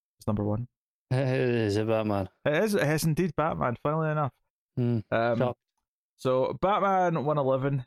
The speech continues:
Speaker 1: is first. Uh, again, this is Wednesday night. Uh, so very different, uh, parameters to normal. Uh, but there are a bunch of Marvel books still there, which, you know, I, I mean, we, we speculated last week about how it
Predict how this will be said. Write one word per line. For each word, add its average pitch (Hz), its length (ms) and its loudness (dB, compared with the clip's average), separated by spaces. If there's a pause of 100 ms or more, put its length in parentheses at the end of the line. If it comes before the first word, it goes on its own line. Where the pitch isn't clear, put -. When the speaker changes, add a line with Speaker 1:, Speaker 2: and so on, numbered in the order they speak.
Speaker 1:
is 110 420 -2 (120)
first. - 340 -4 (100)
Uh, 110 180 0
again, 113 360 0
this 110 160 -4
is 104 120 -8
Wednesday 107 340 0
night. 104 260 -2 (520)
Uh, 95 520 0
so 104 320 -2
very 120 200 0
different, - 340 -6 (100)
uh, 76 420 0 (300)
parameters 120 640 0
to 117 100 -4
normal. 110 360 0 (520)
Uh, 135 240 2
but 143 160 -2
there 165 120 2
are 214 80 2
a 226 60 0
bunch 214 180 0
of 190 60 0
Marvel 180 200 2
books 175 200 -2
still 175 240 0
there, 135 320 2
which, - 200 -2
you 147 60 2
know, 135 120 2
I, 165 180 2
I 190 40 2
mean, 196 180 2
we, 185 200 2
we 156 140 0
speculated 120 580 0
last 110 240 0
week 117 120 -4
about - 240 0
how 113 140 0
it 110 260 0